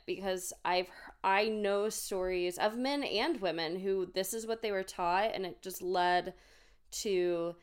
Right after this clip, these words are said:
incredibly destructive relationships.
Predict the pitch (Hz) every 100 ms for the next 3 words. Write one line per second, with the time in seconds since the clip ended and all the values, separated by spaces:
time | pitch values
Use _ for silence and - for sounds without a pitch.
0 | - _ _ - 208 208 - 185 190 185
1 | 180 175 175 - 165 - 180 123 131 -
2 | 95 101 - - - - - - -